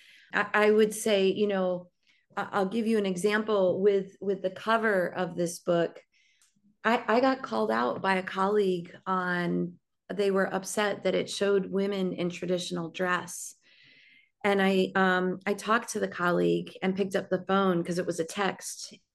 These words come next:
And I said, "You know, I really wanna have a conversation with you about that because you're already building an assumption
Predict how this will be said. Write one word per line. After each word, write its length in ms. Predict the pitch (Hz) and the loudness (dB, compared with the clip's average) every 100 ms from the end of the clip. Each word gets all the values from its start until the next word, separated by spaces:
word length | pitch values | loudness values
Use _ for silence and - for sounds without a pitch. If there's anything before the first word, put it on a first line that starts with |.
| _ | _
And 180 | 180 175 | 0 2
I 120 | 180 | 0
said, 420 | 175 - 180 180 - _ _ _ | 0 0 0 -2 -14 _ _ _
"You 100 | 208 | 2
know, 60 | 202 | 4
I 40 | |
really 160 | 214 226 | 6 4
wanna 140 | 214 | 2
have 100 | 190 | 0
a 40 | |
conversation 720 | 175 180 180 175 202 240 240 220 | -4 -4 -4 0 2 2 2 0
with 160 | 185 | 0
you 200 | 180 175 | 0 0
about 320 | 175 185 180 | -2 -2 -4
that 260 | 175 175 170 | -4 -4 -2
because 600 | 180 180 175 175 175 175 - _ _ _ _ | -4 -2 0 2 0 -4 -12 _ _ _ _
you're 160 | 196 214 | 6 8
already 240 | 233 226 | 8 6
building 380 | 196 190 190 180 | 4 2 2 0
an 80 | 175 | -4
assumption 800 | 165 - 185 190 190 175 165 | -8 -6 -4 -4 -4 -4 -4